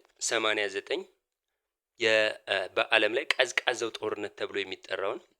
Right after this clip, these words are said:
አካሂደዋል ማለት ነው። እሱን እናያለን። The,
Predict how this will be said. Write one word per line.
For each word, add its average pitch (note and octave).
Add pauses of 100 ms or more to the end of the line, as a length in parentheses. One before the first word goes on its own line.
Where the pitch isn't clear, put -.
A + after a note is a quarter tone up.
አካሂደዋል F#2+
ማለት -
ነው። - (220)
እሱን A2
እናያለን። F2+ (1700)
The, D3